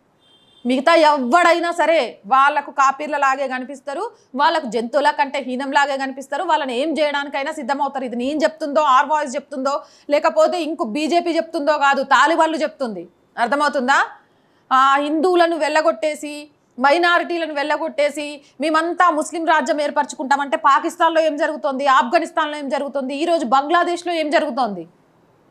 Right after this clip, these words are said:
కాబట్టి వాళ్ళను కొమ్ము కాస్తున్న వాళ్ళంతా గుర్తుపెట్టుకోండి, మీరు పాముకు పాలు పోస్తున్నారు. అది ఖచ్చితంగా ఫస్ట్ ఎవరినైనా కాటేయాల్సి వస్తే పెంచి పోషించిన మిమ్మల్నే కాటేస్తది.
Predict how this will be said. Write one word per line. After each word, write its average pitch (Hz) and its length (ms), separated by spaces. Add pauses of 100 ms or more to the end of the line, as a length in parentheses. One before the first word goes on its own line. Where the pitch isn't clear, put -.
(1300)
కాబట్టి 269 500
వాళ్ళను 262 400
కొమ్ము 269 300
కాస్తున్న 311 520
వాళ్ళంతా 285 640
గుర్తుపెట్టుకోండి, 285 720
మీరు 277 180
పాముకు 269 440
పాలు 269 260
పోస్తున్నారు. 262 640 (360)
అది 240 140
ఖచ్చితంగా 349 640
ఫస్ట్ 330 340
ఎవరినైనా 320 340
కాటేయాల్సి 285 540
వస్తే 277 180
పెంచి 285 440
పోషించిన 285 500
మిమ్మల్నే 277 520
కాటేస్తది. 247 760